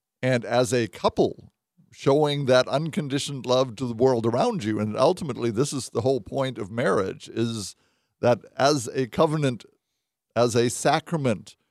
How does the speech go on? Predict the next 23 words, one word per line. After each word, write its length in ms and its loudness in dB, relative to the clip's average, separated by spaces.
you're 460 2
representing 880 2
God 300 0
to 100 -4
the 80 0
world. 480 -2
And 400 -2
you 100 -4
can't 300 0
just 220 -4
do 180 0
that 380 4
by 240 6
saying 480 2
yes. 560 -2
You 200 -2
have 320 2
to 300 -2
realize 720 2
that's 420 -2
what 160 0
you're 100 0
doing. 360 -2